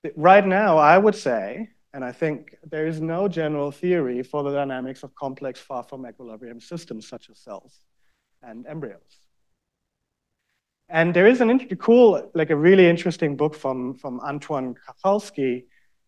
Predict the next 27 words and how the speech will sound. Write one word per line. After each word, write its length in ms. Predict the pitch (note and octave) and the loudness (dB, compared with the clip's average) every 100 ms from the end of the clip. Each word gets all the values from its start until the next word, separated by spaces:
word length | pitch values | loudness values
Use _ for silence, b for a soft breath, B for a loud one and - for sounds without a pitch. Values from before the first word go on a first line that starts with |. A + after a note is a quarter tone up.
| _ | _
Um, 580 | C3+ C3+ C3 B2 B2 A#2 - _ _ | -6 -2 -2 -4 -6 -8 -14 _ _
he 200 | - F#3 | -8 0
worked 360 | F#3+ D#3+ D3+ D3+ | 4 6 6 4
on 340 | C3+ B2+ B2+ | -2 -2 -6
problems 640 | - D#3+ D3 C3 B2 A#2+ B2 | -2 -2 0 -2 -4 -6 -6
of 320 | B2+ A#2 C3 | -6 -6 -8
non-equilibrium 680 | C#3 C3 C3 C3+ B2 B2 A#2+ | -8 -6 -6 -8 -8 -10 -12
thermodynamics 680 | C3+ A#2 A#2+ B2 C3+ C#3 - | -12 -12 -12 -12 -14 -16 -18
already 360 | B2 C3+ C3 | -14 -8 -8
in 100 | B2+ | -8
the 80 | A#2+ | -10
seventies, 760 | A#2+ A3+ A3 D#3+ C3 A#2+ B2+ - _ _ _ | -10 -8 -6 -8 -8 -8 -10 -18 _ _ _
who 80 | C3+ | -14
sadly 480 | C3+ E3 E3 D#3+ C3 | -2 2 4 2 0
died 400 | C3+ C#3 C#3+ C3 | 0 2 2 0
in 100 | B2+ | -6
a 40 | |
terrorist 500 | B2 D3+ D3+ C#3 B2 | -6 -2 0 -2 -4
at-, 260 | C3 B2 - _ | -8 -10 -12 _
attack, 420 | C3+ - C3 A#2 - _ _ _ _ _ B2 | -20 -8 -6 -6 -12 _ _ _ _ _ -12
um, 260 | B2 B2+ | -10 -10
at 160 | C3 B2 | -12 -8
the, 380 | C3 B2 A#2+ B2 - C#3 | -4 -2 -4 -8 -16 -18
um, 460 | C3+ C3 B2+ A2 B2 _ | -10 -8 -8 -10 -16 _
airport 440 | D3 D3 C3+ A#2+ | -12 -10 -10 -10
in 120 | B2+ B2 | -10 -14
Israel. 300 | B2 A2 | -16 -18